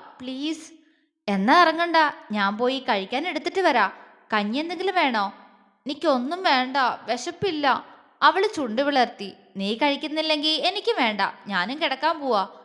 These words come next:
അവൻ പറഞ്ഞു. "അയ്യോ, കിടക്കല്ലേ, എന്നാ പോയി രണ്ടാൾക്കും കഴിക്കാനുള്ളത് എടുത്തിട്ട് വായോ." അവൾ കൈയുയർത്തി അവന്റെ കവിളിൽ തലോടി. "ഓക്കെ,"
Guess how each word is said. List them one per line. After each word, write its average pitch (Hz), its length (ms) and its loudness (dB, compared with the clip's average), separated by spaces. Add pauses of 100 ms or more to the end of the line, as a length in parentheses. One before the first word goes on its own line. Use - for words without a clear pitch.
(320)
അവൻ 339 280 4
പറഞ്ഞു. 202 380 -4 (220)
"അയ്യോ, 339 220 2
കിടക്കല്ലേ, 349 840 0
എന്നാ 226 160 0
പോയി 320 260 -2
രണ്ടാൾക്കും 320 500 0
കഴിക്കാനുള്ളത് 349 580 0
എടുത്തിട്ട് 330 320 -4
വായോ." 311 380 4 (640)
അവൾ 311 240 6
കൈയുയർത്തി 302 680 -2
അവന്റെ 226 520 -2
കവിളിൽ 240 340 0
തലോടി. 226 420 0 (300)
"ഓക്കെ," 320 420 4